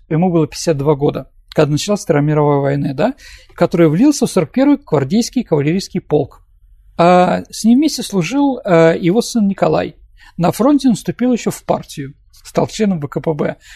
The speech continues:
но не думаю, что его заставили. Звание Героя Советского Союза Константин Недоробов получил за тяжелые бои в декабре сорок второго года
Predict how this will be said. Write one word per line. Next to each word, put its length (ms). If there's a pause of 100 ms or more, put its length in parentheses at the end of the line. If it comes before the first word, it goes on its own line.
(100)
но 80
не 120
думаю, 180
что 160
его 100
заставили. 680 (600)
Звание 460
Героя 240
Советского 380
Союза 440
Константин 400
Недоробов 480
получил 340
за 140
тяжелые 460
бои 260
в 40
декабре 340
сорок 260
второго 280
года 340